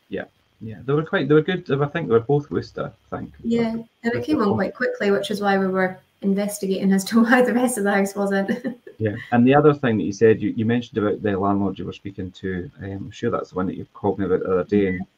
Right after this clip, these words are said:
Speaker 1: he was like,
Speaker 2: Sure.
Speaker 1: "I've had enough, I'm done." Um, and it is something that we're seeing, and, and I, I spoke in the,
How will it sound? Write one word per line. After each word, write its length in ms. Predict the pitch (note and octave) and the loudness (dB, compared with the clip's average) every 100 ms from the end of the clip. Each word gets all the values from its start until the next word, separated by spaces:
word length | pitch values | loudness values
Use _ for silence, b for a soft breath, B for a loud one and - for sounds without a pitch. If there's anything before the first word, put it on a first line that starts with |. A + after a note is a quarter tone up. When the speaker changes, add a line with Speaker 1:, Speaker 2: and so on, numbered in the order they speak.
| - | -14
Speaker 1:
he 80 | F#2 | -10
was 140 | F#2 | -6
like, 80 | F2+ | -4
Speaker 2:
Sure. 140 | F#2 | -4
Speaker 1:
"I've 40 | F#2 | -4
had 120 | F#2+ | -2
enough, 260 | F#2+ F#2 - | -2 -4 -8
I'm 100 | F#2 | -6
done." 260 | F#2 F#2 F2 b b b b b | -2 -2 -4 b b b b b
Um, 320 | G2+ G2 G2 | 0 2 2
and 140 | C3 C#3+ | 4 4
it 80 | F3 | 4
is 120 | F3+ | 2
something 260 | D#3 D3 A2 | 2 2 2
that 60 | |
we're 100 | G#2 | 0
seeing, 240 | G#2 C#3 G#2 | 0 0 0
and, 100 | F#2+ | 0
and 160 | G#2 | 0
I, 120 | G2 - | 0 -2
I 100 | G#2 | -6
spoke 340 | - D3 D3 | 0 2 2
in 160 | A2+ G2+ | 0 0
the, 320 | G2 F#2+ F#2+ | 0 -2 -8